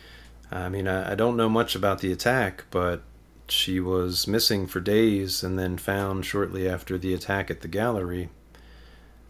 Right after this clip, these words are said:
But, I mean, you know, she, she had the statue before anyone, before any of this began, and then she was attacked, and then ever since then,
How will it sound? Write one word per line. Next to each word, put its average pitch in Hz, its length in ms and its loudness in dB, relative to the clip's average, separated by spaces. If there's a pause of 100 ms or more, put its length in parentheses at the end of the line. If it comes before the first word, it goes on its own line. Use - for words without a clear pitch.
(240)
But, 85 420 -4
I 85 100 -2
mean, 82 440 -4 (220)
you 90 100 -8
know, 82 180 -6
she, 95 600 -4
she - 280 -2
had 110 260 2
the 95 80 -6
statue 92 560 0
before 90 520 -2 (320)
anyone, 95 520 0
before 95 300 -2
any 92 160 0
of 87 100 -6
this - 320 -2
began, 95 760 0 (840)
and 90 160 -4
then 90 360 0
she 98 200 -2
was 90 140 -2
attacked, 101 720 -2 (280)
and 90 160 -4
then 90 100 -2
ever 90 220 -2
since 90 340 -4
then, 104 460 2